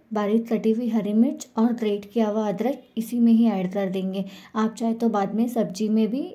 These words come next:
इसे डाल सकते हैं, but मैं यहीं पे ही डाल के इसे फ्राई कर लूँगी, जिससे कि इनका टेस्ट भी पनीर के अंदर अच्छे से आ जाएगा।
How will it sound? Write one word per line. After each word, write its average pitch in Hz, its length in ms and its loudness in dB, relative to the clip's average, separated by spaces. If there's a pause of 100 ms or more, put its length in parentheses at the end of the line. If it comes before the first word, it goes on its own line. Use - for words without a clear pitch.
इसे 247 280 0
डाल 208 280 0
सकते 277 280 -6
हैं, 311 220 0 (300)
but 226 160 0
मैं 233 80 4
यहीं 226 260 4
पे 233 120 0
ही 226 140 2
डाल 196 240 -2
के 240 120 -4
इसे 240 220 -2
फ्राई 208 300 -4
कर 247 180 -4
लूँगी, 262 400 0 (280)
जिससे 233 340 0
कि 240 140 -6
इनका 220 400 -2
टेस्ट 220 360 -2
भी 262 120 -4
पनीर 202 360 -2
के 226 120 -4
अंदर 202 260 -2
अच्छे 220 300 -2
से - 140 -6
आ 208 220 -4
जाएगा। 196 460 -2